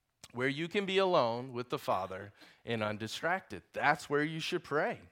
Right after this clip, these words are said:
Like Jesus, when it's nice out, I love to pray outside.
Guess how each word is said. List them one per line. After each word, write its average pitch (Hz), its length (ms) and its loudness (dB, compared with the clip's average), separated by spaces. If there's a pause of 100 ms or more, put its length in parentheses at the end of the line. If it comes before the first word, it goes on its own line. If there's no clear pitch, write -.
(2500)
Like 160 280 6
Jesus, 170 540 0
when 165 160 2
it's 175 180 2
nice 170 360 4
out, 156 360 4
I 175 380 6
love 160 500 8
to 175 120 0
pray 127 440 2
outside. 101 640 -2